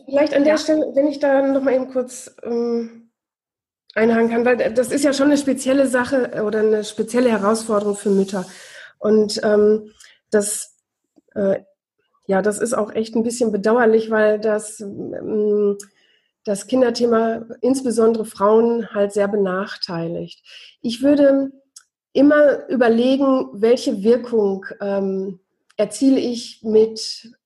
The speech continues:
Speaker 1: mit der Darstellung meiner, meiner familiären Situation. Also von, von einer Darstellung der familiären oder der, des Familienstatuses würde ich auch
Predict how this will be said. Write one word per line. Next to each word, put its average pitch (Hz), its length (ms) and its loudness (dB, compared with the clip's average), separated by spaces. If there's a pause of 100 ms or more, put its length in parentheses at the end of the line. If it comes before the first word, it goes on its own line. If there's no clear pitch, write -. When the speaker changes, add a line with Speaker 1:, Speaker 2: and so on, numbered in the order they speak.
(120)
Speaker 1:
mit 220 180 0
der 214 100 2
Darstellung 196 640 -2 (160)
meiner, 180 560 -6 (280)
meiner 190 180 -2
familiären 185 580 -2
Situation. 180 560 -6
Also 190 180 -4
von, 208 320 2 (560)
von 208 520 0
einer 196 500 0
Darstellung 226 460 0
der 220 100 0
familiären 208 680 0 (140)
oder 180 200 -6
der, 180 240 -2
des 185 180 -4
Familienstatuses 233 1200 0
würde 214 220 0
ich 220 140 -6
auch 202 300 -2